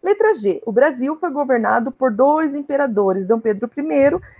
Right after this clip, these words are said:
e Dom Pedro segundo. A professora acabou também de falar sobre isso. Foi aqui, ó, no quinto período, entre mil oitocentos e vinte e dois e mil oitocentos e cinquenta. Então, você vai colocar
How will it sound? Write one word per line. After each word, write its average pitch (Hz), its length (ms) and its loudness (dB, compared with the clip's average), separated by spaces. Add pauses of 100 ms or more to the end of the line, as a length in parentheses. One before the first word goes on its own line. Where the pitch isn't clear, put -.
e 349 60 2
Dom 359 180 2
Pedro 330 300 -2
segundo. 226 600 2
A 196 60 0
professora 262 580 2
acabou 269 680 2
também 262 500 0
de 247 140 -6
falar 262 540 2
sobre 262 380 -4
isso. 240 840 -4 (280)
Foi 233 200 4
aqui, 311 400 0
ó, 202 180 6
no 339 240 -2 (140)
quinto 349 640 -6
período, 254 680 -2
entre 233 260 0
mil 269 200 0
oitocentos 247 360 -2
e 226 60 -2
vinte 220 240 -6
e 302 60 -4
dois 254 420 4
e 339 80 2
mil 330 160 0
oitocentos 330 680 -6
e 330 60 -6
cinquenta. 202 800 -4 (360)
Então, 240 360 2
você 220 240 0
vai 190 160 4
colocar 185 720 -2